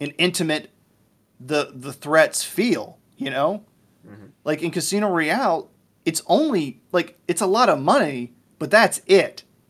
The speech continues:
Speaker 1: The world's not gonna end even if they get the fucking money, you know?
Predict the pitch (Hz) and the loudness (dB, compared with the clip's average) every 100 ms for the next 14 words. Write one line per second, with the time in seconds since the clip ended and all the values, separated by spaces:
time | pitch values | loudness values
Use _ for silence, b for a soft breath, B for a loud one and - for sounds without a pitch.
0 | _ 151 208 262 190 208 202 156 160 170 | _ 0 2 2 2 0 0 -2 -2 -2
1 | 151 160 185 160 151 139 143 - 131 123 | -2 -2 0 0 -4 -4 -4 -6 -6 -8
2 | 120 113 117 98 - _ _ _ _ _ | -6 -8 -8 -8 -16 _ _ _ _ _
3 | _ _ _ _ _ - 131 127 139 | _ _ _ _ _ -10 -2 0 -2